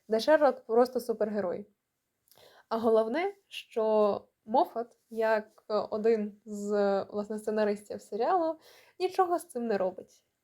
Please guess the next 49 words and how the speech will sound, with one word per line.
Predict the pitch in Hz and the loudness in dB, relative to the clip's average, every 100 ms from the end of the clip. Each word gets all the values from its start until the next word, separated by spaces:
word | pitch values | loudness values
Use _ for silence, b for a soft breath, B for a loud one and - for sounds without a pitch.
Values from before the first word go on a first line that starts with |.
| - | -8
І | |
зараз | 214 277 285 | -2 -2 0
ми | 240 214 | -2 -4
про | 202 | -4
це | 220 | -4
поговоримо. | 220 208 190 185 - 220 _ _ - | -4 -4 -4 -4 -8 -16 _ _ -6
Для | 262 262 | 0 2
тих, | 277 | 2
хто | 269 285 | 0 -2
погано | 247 262 247 | 0 0 0
знайомий | 240 240 240 233 226 | 0 0 2 0 -2
з | |
тим, | - 233 | -4 -4
хто | - | -2
такий | 220 226 | -2 -2
Моффат, | 233 359 339 277 | 2 2 0 -2
хто | - - | -4 -4
такі | 226 233 | -4 -4
ці | 220 233 | -10 -12
сценаристи, | - 233 240 277 - 240 | -6 -2 0 0 -2 -6
і | |
взагалі, | 226 233 247 311 392 330 311 | -4 -4 -2 -2 -2 -4 -4
ну, | 311 285 | -6 -6
знає | 254 277 285 262 | -2 -2 0 0
Шерлока, | 254 277 262 247 233 | 0 -2 0 -2 -2
і | 226 | -4
цього | 247 247 | -4 -4
достатньо, | 233 233 247 240 240 226 | -4 -4 -6 -6 -6 -6
або | 214 220 | -4 -2
взагалі | 220 233 233 220 | -4 -4 -2 0
не | 214 | -2
цікавилася | 226 226 226 214 214 220 226 220 220 B B B B | -4 -6 -2 -2 -4 -6 -6 -4 -4 B B B B
ні | 240 262 | -4 -2
сценаристами, | 254 240 233 240 240 - 226 | -2 -2 0 0 -2 -4 -2
ні | 226 220 | 2 2
акторами, | 220 240 226 220 214 | 0 -2 0 0 -2
і | |
просто | 220 220 | -4 -4
насолоджувалася | 226 220 220 220 220 240 | -4 0 0 2 0 -2
серіалом, | - 370 403 403 349 | -4 0 4 4 2
то | 247 | 0
зараз | 226 254 254 | 0 0 -2
я | 226 | -4
вам | 220 | -2
розповім, | 226 - 233 269 | -4 -4 -4 -4
хто | 262 214 | -4 -8
ж | 220 | -8
це | - | -8
такі. | 208 196 | -10 -12